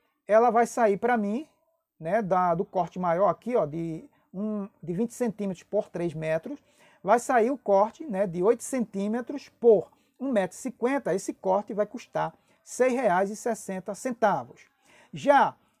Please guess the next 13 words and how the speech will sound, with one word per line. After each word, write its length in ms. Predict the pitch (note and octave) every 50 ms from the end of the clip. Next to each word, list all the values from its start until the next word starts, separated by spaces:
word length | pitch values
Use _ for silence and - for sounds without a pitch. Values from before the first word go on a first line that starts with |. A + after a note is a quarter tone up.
| _ _ _
a 460 | - G3 G3+ G3 F#3+ F#3+ F#3 F3 E3+ F#3
madeira 520 | F3 F#3 A#3+ B3+ A#3 E3+ F#3+ G3+ G3+ G3
de 120 | F#3 F3+ B3
embuia 480 | C#4 A3+ F3+ G#3 A#3 B3 C4 C4+ C#4 _ _ _ _ _ _ _ _ _ _
vai 640 | A3 C#3+ B2+ C#3 G3+ G#3 G3+ G3+ G#3+ A#3 B3+ C4+ - _ _
custar 540 | - B3+ B3+ - - _ G3 F#3 G3 G#3 G3+
trinta 380 | _ _ A#3 C4 C#4+ - D4
e 60 | C4+
quatro 380 | A3+ _ A3 G#3 G3+ G3+ G#3+ G#3
reais, 460 | G3+ A#3 C4 A#3 F#3 D3 C#3 - _ _ _ _ _ _ _
beleza? 520 | - D3 D3+ D#3+ G3 A#3 A#3+ D4+ D#4 E4 D#4+ _ _ _ _ _ _ _ _ _
Agora 480 | - - D#3+ E3 A3 B3+ C4+ D4+ D4+ - -
vamos, 600 | C3 C#3+ G3+ A#3 B3 C4+ D4 D4+ D4 - -